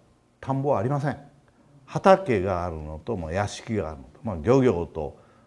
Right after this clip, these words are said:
ご承知のように製塩業、塩、塩、製塩ですね、塩を作ってた。で、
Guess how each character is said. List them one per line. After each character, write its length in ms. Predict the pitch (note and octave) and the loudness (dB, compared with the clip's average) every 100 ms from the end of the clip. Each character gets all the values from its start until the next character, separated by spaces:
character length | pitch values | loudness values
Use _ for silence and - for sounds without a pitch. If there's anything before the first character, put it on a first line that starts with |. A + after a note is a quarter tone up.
| _ - | _ -4
ご 80 | |
承 160 | G#2+ G#2 | 0 0
知 60 | G#2 | 0
の 60 | |
よ 60 | F2 | -6
う 20 | |
に 80 | D2 | -8
製 340 | - C#3+ E3+ G3+ | 2 6 8 6
塩 140 | C#3+ | 4
業、 220 | C#2+ A1+ - _ - | -4 -10 -18 _ -4
塩、 180 | C3 C3+ | -4 0
塩、 340 | F3 F3+ A#2 - | 0 0 -4 -4
製 360 | - E3+ D#3 - | 0 2 0 -2
塩 220 | C3 A2+ | 0 0
で 100 | D2+ | -4
す 60 | |
ね、 60 | G#2 - | -8 4
塩 140 | F#3+ F3 | 4 4
を 380 | C#3+ A#2 C3 - | 0 -4 -6 -6
作 160 | - | -12
っ 20 | |
て 140 | - - | -14 -14
た。 100 | - - - - - - - - - | -20 -20 -20 -20 -20 -20 -20 -20 -4
で、 340 | C3 C3 B2 | 4 6 4